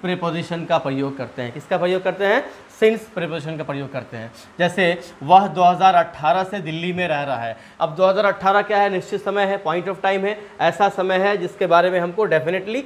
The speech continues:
पता है कि वो उस समय से हो रहा है। दो हज़ार अठारह से दिल्ली में रह रहा है, तो क्या होगा इसका translation? He has been living in Delhi since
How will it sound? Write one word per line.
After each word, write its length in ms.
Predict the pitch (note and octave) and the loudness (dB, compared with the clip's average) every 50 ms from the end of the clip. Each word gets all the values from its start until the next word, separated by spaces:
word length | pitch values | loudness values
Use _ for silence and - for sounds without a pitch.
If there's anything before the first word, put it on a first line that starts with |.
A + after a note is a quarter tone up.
| - - - - - - | -8 -20 -20 -12 2 4
पता 240 | C4 C#4 F#3+ A3+ G3+ | 4 6 8 6 6
है 400 | F3+ E3+ F3 A#3+ - - - - _ - | 6 4 0 0 -2 -6 -18 -20 _ -6
कि 60 | F#3+ | -2
वो 140 | F#3 F#3+ G#3+ | 0 0 2
उस 220 | - G#3+ G3+ - | 0 0 -6 -2
समय 220 | - F#3 F3 E3+ D#3+ | -4 -2 0 0 -2
से 100 | C3+ D#3+ | -2 -4
हो 160 | C#3+ C#3+ D3 | -6 -4 -2
रहा 140 | C3+ B2+ B2+ | -2 -2 -2
है। 220 | B2 C3+ C3 - - _ - | -2 -4 -6 -10 -20 _ -8
दो 100 | D#3 G3 | -2 0
हज़ार 220 | G3 G3 G3 G#3 G3+ | 0 2 2 2 0
अठारह 380 | G3 F#3+ - F3 G3 G3+ G3+ | 0 -2 4 4 6 6 6
से 200 | G3 - A3 A3 | 2 -2 -6 -6
दिल्ली 260 | F#3+ F3+ F3+ F3+ F#3 F#3+ | -4 -2 -2 0 0 0
में 160 | F#3+ G3+ F#3+ | 0 0 2
रह 160 | F3+ E3+ E3+ | 4 6 6
रहा 160 | E3+ E3 D#3+ | 6 4 4
है, 300 | D#3+ E3+ F#3+ G#3 - - - - | 6 4 4 4 0 -10 -14 -14
तो 60 | D#3+ | -6
क्या 160 | D3+ G3+ F#3+ | 2 6 6
होगा 520 | F#3 F#3+ F#3+ F3+ F#3+ G3 G#3+ A#3+ - - - - - _ - | 8 8 6 6 6 6 6 6 2 -4 -18 -20 -20 _ -20
इसका 180 | - - G#3 F#3+ | -12 -4 -4 -2
translation? 520 | F#3+ F#3 G3 G3 F#3+ G3 F#3 - A3 F#3+ | 0 0 -2 -2 -4 -8 -10 -8 -8 -8
He 180 | D3+ F3+ G3 G3 | -6 -4 -4 -2
has 260 | F#3+ F#3+ G3 F#3+ F#3+ D#3+ C3+ C#3+ | 4 6 6 6 6 2 -4 -4
been 300 | F#3 G3 G3+ G3 F#3 F3 | -4 -2 -2 -2 -4 -4
living 360 | E3+ E3+ E3 G3 G3+ G#3 G#3 G#3 | -4 -4 -4 -6 -6 -6 -6 -8
in 120 | G3+ F#3 | -6 -4
Delhi 340 | G3 G3+ G3+ G3+ A3 B3+ C4+ C4+ - - - - - - - | -2 0 0 0 -2 -4 -4 -6 -10 -18 -20 -20 -20 -8 -4
since 160 | A#3+ B3+ C4+ | -2 0 0